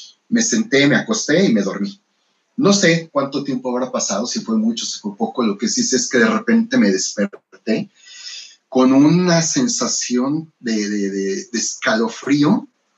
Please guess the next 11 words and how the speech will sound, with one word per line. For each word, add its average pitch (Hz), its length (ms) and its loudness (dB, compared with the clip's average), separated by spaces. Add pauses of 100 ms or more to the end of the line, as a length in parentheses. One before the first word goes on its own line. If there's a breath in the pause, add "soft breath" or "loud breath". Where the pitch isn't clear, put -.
(200)
de 110 200 -2
nuevo 120 480 4
de, 107 200 2
de, 101 200 0
de, 101 180 0
de 101 180 0
piel 113 240 0
de, 101 400 2
de, 92 240 -2 (100)
de 104 140 -6
gallina, 123 520 0